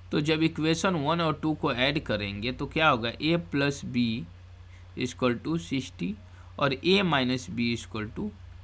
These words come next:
थर्टी, ठीक है। ऐड किए, टू ए equal to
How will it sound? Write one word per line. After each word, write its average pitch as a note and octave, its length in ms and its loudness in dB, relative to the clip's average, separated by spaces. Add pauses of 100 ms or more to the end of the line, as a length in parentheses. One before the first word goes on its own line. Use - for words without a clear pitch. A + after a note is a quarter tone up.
(240)
थर्टी, - 340 -6 (1120)
ठीक D#3 200 -2
है। F#3+ 120 -4 (560)
ऐड C#3+ 240 2
किए, E3+ 280 0 (800)
टू G3+ 220 4
ए D#3+ 180 6 (100)
equal B2 400 2
to D#3 100 2